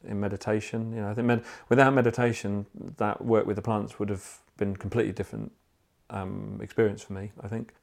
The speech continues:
But yeah, the, the, the main way I think that it's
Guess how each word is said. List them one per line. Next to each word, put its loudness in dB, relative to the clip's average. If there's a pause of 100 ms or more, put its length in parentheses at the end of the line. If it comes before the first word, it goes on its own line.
But 8
yeah, 2 (120)
the, -4
the, -8 (320)
the -4
main 4
way 4
I 2
think -4
that -6
it's -8